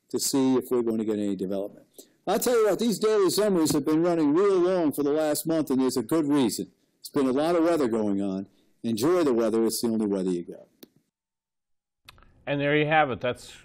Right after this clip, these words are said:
Speaker 2: bringing you up to date as of September twenty-first. That's kind of the weather situation, hurricane situation, courtesy of Joe Bastardi from Weather Bell Analytics. So now,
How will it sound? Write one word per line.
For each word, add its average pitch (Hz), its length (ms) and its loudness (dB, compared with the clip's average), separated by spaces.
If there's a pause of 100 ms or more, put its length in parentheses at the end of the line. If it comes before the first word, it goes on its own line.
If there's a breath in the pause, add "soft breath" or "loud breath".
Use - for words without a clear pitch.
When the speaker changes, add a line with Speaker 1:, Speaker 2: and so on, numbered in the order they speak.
(220)
Speaker 2:
bringing 131 320 -6
you 131 160 -6
up 127 200 -6
to - 80 -10
date 135 380 -4
as 123 280 -8
of 117 480 -4
September 127 460 -12
twenty-first. 131 800 -8 (380 loud breath)
That's 113 180 -10
kind 131 220 -6
of 117 80 -6
the 117 160 -8
weather 117 320 -6
situation, 117 680 -10
hurricane 120 440 -10
situation, 107 680 -12
courtesy 143 500 -10
of 113 160 -10
Joe 131 220 -4
Bastardi 113 480 -6
from 110 560 -10
Weather 107 240 -4
Bell 98 400 -6 (440 soft breath)
Analytics. 98 680 -10 (460 soft breath)
So - 160 -8
now, 156 580 6